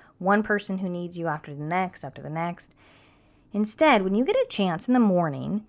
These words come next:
sit down and think, "What are the three things that I need to get done today?" And focus on where you want to put your energy.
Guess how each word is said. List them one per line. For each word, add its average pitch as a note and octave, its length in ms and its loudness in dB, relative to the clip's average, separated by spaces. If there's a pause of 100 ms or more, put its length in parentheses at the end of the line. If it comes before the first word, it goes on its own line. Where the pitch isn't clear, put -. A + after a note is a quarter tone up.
(720)
sit F#4+ 220 0
down C4 300 4
and B3 140 2
think, G#3+ 280 0 (300)
"What A3+ 240 4
are F4+ 140 4
the A4 180 2
three G#3+ 500 0
things F#3+ 500 -4
that F#3 180 -2 (120)
I G3 540 2 (540)
need G#3+ 260 2
to C4 80 -2
get G#3+ 160 2
done E3 220 2
today?" - 380 -8 (720)
And G#3 160 0
focus C#4+ 600 0
on G3 340 0
where G3+ 260 2
you G#3+ 240 0
want E3 520 -4
to F3+ 80 -2
put E3+ 300 -6
your D#3 140 -6
energy. D3 540 -10